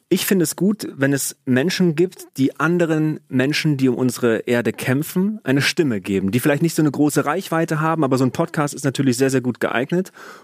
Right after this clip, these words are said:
Und wenn die dann mit einem Preisgeld von der Zürich ausgestattet werden, um eben quasi eine kleine Starthilfe zu bekommen, dann kann man das eigentlich nur gut finden. Und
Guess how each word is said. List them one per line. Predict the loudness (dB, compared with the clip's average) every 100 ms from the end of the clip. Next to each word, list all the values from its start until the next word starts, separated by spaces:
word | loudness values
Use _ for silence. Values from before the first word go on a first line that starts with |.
| _
Und | 0 2
wenn | 2 0 0
die | 2
dann | 2 2
mit | 0
einem | 0 -2
Preisgeld | 0 0 0 0 0 0
von | 0
der | 2 0
Zürich | 2 2 2 -2 -10 -18 -20 _ -2
ausgestattet | 0 0 -2 0 -2 0
werden, | 2 2 0 -4 -6
um | 0 2
eben | 4 2 0
quasi | 0 0 2 2
eine | 2
kleine | 2 2 2
Starthilfe | 0 -2 0 0 0
zu | -4 -4
bekommen, | -2 0 0 0 -2 -12 -18 -10
dann | -4 -2
kann | 2
man | 2 2
das | 0
eigentlich | 0 0 0
nur | 0 0
gut | -2 0
finden. | 0 2 2 2
Und | 0 -2 -6 -14